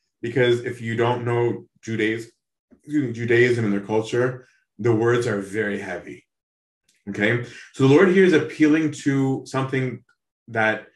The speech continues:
was very understandable in Jewish and Mediterranean culture at the time: apprenticeship. Okay? That anybody in that time, if you wanted to learn something, you go, you apprentice. If you're gonna be a carpenter, you go to a carpenter,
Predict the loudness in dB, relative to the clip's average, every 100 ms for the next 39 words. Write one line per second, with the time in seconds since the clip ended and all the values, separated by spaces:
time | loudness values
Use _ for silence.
0 | _ _ _ -4 -2 0 0 0 -2 -4
1 | -4 -6 -4 -4 -4 -4 -6 -4 -4 -6
2 | -10 -8 -4 -2 -4 -4 -4 -4 -6 -6
3 | -8 -10 -4 -2 -2 -4 -10 _ _ _
4 | -6 0 0 0 0 -4 -4 -8 -10 _
5 | _ _ _ _ _ _ _ _ _ _
6 | _ _ _ -8 -4 -2 -4 -10 -20 -12
7 | 2 4 4 0 -6 0 6 6 6 6
8 | 4 2 0 -2 -4 -8 -6 -4 -6 -8
9 | -12 _ _ _ -4 -2 -2 -2 -2 0
10 | 0 -2 -2 -4 -2 -2 -2 -4 -4 0
11 | 2 2 0 -2 -4 -8 -8 -8 -8 -4
12 | -2 0 0 -2 -2 -2 0 0 0 -4
13 | -4 -6 -8 -8 -14 -14 -14